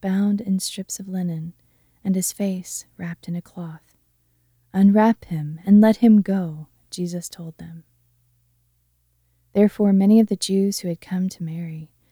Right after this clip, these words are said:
and had seen what Jesus did believed in him, but some of them went to the Pharisees and told them what Jesus had done. Then the chief priests and Pharisees convened the Sanhedrin and said, "What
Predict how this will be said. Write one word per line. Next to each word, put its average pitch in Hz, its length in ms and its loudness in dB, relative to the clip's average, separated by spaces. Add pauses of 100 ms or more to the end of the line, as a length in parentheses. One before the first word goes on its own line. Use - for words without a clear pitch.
(140)
and 196 100 0
had 196 160 0
seen 233 380 6
what 185 120 -4
Jesus 180 380 -8
did 185 300 -6
believed 208 500 -8
in 156 140 -10
him, 165 360 -16 (540)
but 190 140 -8
some 202 200 6
of 220 140 2
them 190 200 0
went 190 180 -4
to 190 100 -8
the 180 100 -6
Pharisees 196 640 -4
and 160 120 -10
told 180 240 -8
them 175 120 -8
what 175 140 -8
Jesus 175 340 -10
had 175 100 -16
done. 185 380 -10 (920)
Then 220 120 4
the 220 80 6
chief 247 300 0
priests - 580 -12
and 185 140 -4
Pharisees 208 580 -2
convened 208 540 4
the 220 80 0
Sanhedrin 185 640 -6
and 165 160 -8
said, 175 340 -8 (480)
"What 247 320 -6